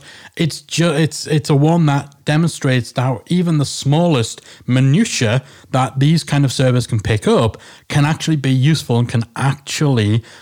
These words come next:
affect the way in which you run, the way in which you market your membership, and the type of members you attract, what they expect, and all that sort of stuff.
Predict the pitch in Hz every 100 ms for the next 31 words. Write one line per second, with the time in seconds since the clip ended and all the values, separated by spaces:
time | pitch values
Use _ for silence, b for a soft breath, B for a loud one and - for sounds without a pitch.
0 | B - 113 - - 190 117 - - -
1 | B B B 117 131 131 127 120 113 127
2 | 151 147 147 123 120 120 127 113 104 120
3 | 127 - 135 117 113 - 117 107 107 107
4 | - 107 104 B B B - 120 113 113
5 | 110 - - - 110 113 120 120 107 107
6 | 98 - 160 160 - 107 107 101 - -
7 | 143 143 104 104 104 104 98 92 - 110